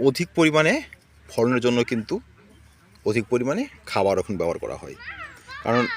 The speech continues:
এখন যদি সঠিক পরিমাণে পুষ্টি পায় এই গাছগুলো, দেখবেন এক মাসের মধ্যে কিন্তু গাছে ফুল আসতে শুরু করবে। তাই যারা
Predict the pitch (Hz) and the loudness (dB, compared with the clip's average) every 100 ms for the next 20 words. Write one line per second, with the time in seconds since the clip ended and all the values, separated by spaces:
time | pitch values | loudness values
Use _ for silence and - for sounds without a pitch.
0 | 135 139 190 190 190 196 202 - - - | 0 2 2 2 2 2 -4 -4 -10 -6
1 | 151 180 - 170 170 156 139 - 135 135 | -4 -2 -2 0 0 -2 -6 -4 6 6
2 | 107 101 - 110 175 247 _ _ - - | 8 2 -2 -4 -4 -6 _ _ -20 -20
3 | - 131 170 156 147 - 160 175 170 165 | -4 2 4 6 4 4 0 0 -4 -4
4 | 170 156 131 143 131 117 - - 80 55 | -4 0 -2 -2 2 2 2 -8 -10 -14
5 | 60 62 - - - - _ _ - 392 | -16 -20 -20 -20 -20 -20 _ _ -18 -8
6 | 508 539 554 466 92 | -8 -2 0 2 2